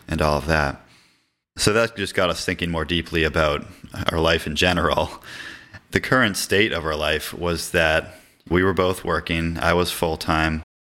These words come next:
which meant about forty to fifty hours a week. Uh, my wife was usually about twenty-five to thirty-five hours.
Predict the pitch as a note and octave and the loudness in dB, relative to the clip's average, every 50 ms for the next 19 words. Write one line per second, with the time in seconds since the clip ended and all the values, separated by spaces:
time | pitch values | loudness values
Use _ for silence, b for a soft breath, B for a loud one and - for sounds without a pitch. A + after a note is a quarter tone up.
0 | _ - - - - - E2+ D#2+ D2+ D2 D#2+ D#2+ D#2+ D#2 D#2 - - F2 E2 D#2+ | _ -4 0 2 2 4 4 2 4 4 4 4 4 2 2 0 0 2 2 2
1 | D#2+ D#2 - - F2 E2+ - F2 D#2+ D#2 D#2 D2+ - E2 D#2+ F#2 F#2 F#2 - - | 0 -2 0 -2 0 0 2 2 2 2 0 -2 -2 0 2 2 2 2 0 -6
2 | - - _ _ - - E2 D#2 D#2 D#2 D#2 D#2+ D#2+ D#2+ D#2+ F#2 F#2 G2 F#2+ - | -16 -18 _ _ -6 -4 0 0 0 2 2 2 2 2 2 2 2 2 2 -2
3 | - F2+ F2 E2+ E2 E2 D#2 - - - - - - A2+ B2 B2+ A#2 A2 G2 F#2+ | -4 -2 0 0 0 0 -2 -4 -8 -12 -12 -4 0 2 2 2 2 2 4 4
4 | F2+ F2 D2+ F#2 E2+ E2 D#2+ - - - - - - - - - G2 F#2 F2+ F2 | 4 4 4 2 2 0 0 -6 -10 -16 -20 -20 -20 -8 -2 0 2 2 2 2
5 | - F2 F2 E2 E2 E2 - F2 F2 - F2+ F2 E2+ E2 - - E2 D#2+ D#2+ D2+ | 2 2 2 2 2 0 -2 -4 -2 2 2 2 2 2 2 0 2 2 2 0
6 | D#2+ D2+ D2 D2 C#2+ C#2 C#2+ D2+ - - - | 0 0 0 0 0 -2 -2 -4 -4 -6 -8